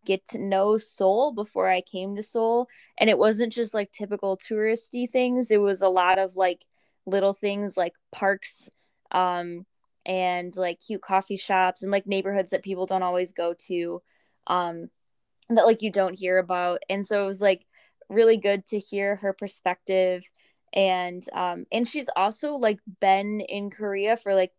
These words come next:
seven years. So she just, like, has a lot of, like,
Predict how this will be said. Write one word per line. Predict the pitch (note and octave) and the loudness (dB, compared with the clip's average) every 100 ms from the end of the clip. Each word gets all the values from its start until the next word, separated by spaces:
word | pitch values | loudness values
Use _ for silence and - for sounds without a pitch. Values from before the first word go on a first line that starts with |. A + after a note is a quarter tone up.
| - | -20
seven | - - - F#3+ G3 G3+ G3 F#3 | -16 -8 0 0 0 -6 -6 -6
years. | G3 A3+ C#4+ E4 - - _ _ - | 0 0 0 -4 -8 -16 _ _ -16
So | - A3 G#3+ G#3+ | -2 4 6 6
she | G#3 A#3 A3+ | 0 -6 -6
just, | G3 G#3+ - | -6 -8 -2
like, | G#3 G3 | -2 -2
has | G3 G#3 G#3+ | -2 0 0
a | G#3 | -2
lot | F#3+ F#3+ | 0 0
of, | F#3+ F#3 | -2 -2
like, | F3+ D3+ | -2 -2